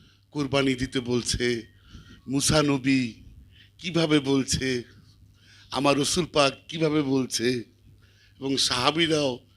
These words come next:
কিভাবে বলছে। এটা কিন্তু একটা খুব সুন্দর,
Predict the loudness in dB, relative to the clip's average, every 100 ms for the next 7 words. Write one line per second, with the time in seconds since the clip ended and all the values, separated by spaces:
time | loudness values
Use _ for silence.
0 | _ _ _ -4 -2 0 0 0 -4 -6
1 | -10 -12 -18 -20 _ _ _ _ _ _
2 | _ -20 _ -20 -16 -12 -8 -6 -6 -6
3 | -8 -10 -6 -4 -2 0 0